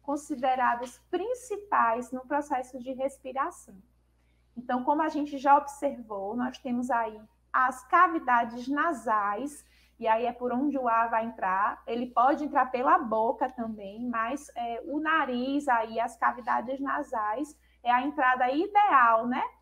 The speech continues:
Por possuir aí os pelinhos, né? E ter todo, todo o início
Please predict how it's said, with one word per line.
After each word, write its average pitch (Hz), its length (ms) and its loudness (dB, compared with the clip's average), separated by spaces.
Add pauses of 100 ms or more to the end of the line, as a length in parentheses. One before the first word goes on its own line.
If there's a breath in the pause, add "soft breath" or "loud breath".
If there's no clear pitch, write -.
(120)
Por 294 160 -6
possuir 277 580 0
aí 247 260 0
os 247 160 -10
pelinhos, 269 800 -4
né? 269 240 -4 (300 soft breath)
E 269 100 -8
ter 277 280 -2
todo, 294 500 0 (240 soft breath)
todo 277 240 4
o 294 80 0
início 320 720 -4